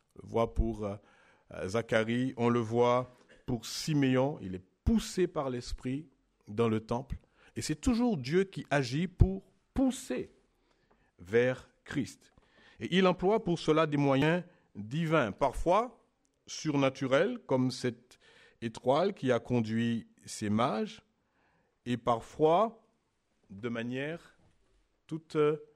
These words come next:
naturelle, de manière providentielle. On voit tout ce qu'il a fait, euh, quand on lit l'évangile de Luc, comment,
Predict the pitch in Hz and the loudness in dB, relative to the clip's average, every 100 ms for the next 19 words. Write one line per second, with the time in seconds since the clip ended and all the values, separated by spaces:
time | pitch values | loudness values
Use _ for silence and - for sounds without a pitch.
0 | _ - 117 123 - 143 156 104 78 _ | _ -8 -4 -4 -2 2 2 0 -6 _
1 | _ _ _ _ _ - - _ _ _ | _ _ _ _ _ -20 -20 _ _ _
2 | 98 107 123 135 135 - - 147 156 151 | -8 -4 -2 -2 -4 -12 -14 -4 -2 -2
3 | 147 147 - - 156 113 101 104 131 135 | 0 0 0 2 4 2 -2 0 0 0
4 | 180 - 156 156 139 131 151 170 190 - | -4 -2 -2 0 0 2 2 2 0 -12
5 | - - 104 113 110 131 135 135 131 127 | -18 -10 -2 -2 0 -2 -2 0 0 0
6 | 117 123 117 123 175 - - - - _ | 0 -2 0 2 0 -2 -14 -20 -20 _
7 | - 131 143 151 165 170 | -6 0 2 4 4 2